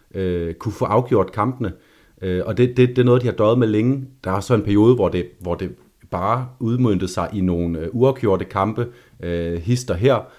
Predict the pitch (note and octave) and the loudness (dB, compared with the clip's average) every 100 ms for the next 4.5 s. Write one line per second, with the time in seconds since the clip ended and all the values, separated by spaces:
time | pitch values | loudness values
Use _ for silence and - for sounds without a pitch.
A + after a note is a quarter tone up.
0 | _ - G2+ G2+ F2 F2+ F#2+ G2+ B2 A#2+ | _ -6 -4 -2 -2 -2 -4 -6 -2 2
1 | B2+ F#2 - A#2 - G#2 - G#2+ G2+ D#2+ | 4 2 -2 -2 0 -2 2 0 0 -4
2 | D#2 G#2 G#2 - A2 A2 A2+ - G2+ - | -4 -4 -4 -4 -4 0 -2 0 -2 -2
3 | G2 G#2 G2+ F2+ - F2+ E2+ - F#2+ F#2+ | -2 -2 -2 -4 -2 -4 -4 -2 0 0
4 | A2+ E2+ E2+ E2+ F#2 | 0 0 -2 -4 -8